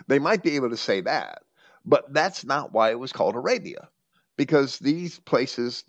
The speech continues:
identified as Arabia in these scriptures are all in the south.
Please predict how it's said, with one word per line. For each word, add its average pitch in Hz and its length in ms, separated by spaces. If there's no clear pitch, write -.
identified 117 540
as 98 120
Arabia 110 500
in 107 100
these 101 160
scriptures 123 580
are 127 140
all 117 200
in 110 60
the 95 80
south. 64 520